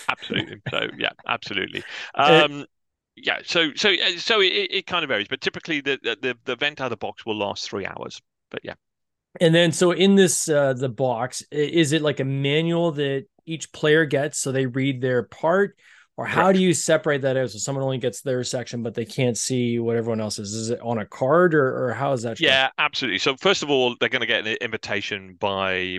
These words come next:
Speaker 1: by mail. So you'll,
Speaker 2: Oh, cool.
Speaker 1: you'll, so that, so they'll have a di-,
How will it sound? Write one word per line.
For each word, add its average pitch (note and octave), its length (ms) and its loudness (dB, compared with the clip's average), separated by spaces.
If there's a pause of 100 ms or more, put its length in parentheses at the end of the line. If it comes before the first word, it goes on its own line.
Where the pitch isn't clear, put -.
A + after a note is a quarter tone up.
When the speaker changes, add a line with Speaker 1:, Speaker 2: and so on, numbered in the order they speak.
Speaker 1:
by G2+ 140 0
mail. F#2+ 320 -4 (180)
So - 160 0
you'll, G2+ 280 2
Speaker 2:
Oh, - 100 -2
cool. F3+ 100 4
Speaker 1:
you'll, G#2+ 260 2
so A2 140 -2
that, G#2 240 -4
so A#2 140 -2
they'll A#2 160 0
have C3+ 180 -2
a B2 60 -2
di-, B2 180 -2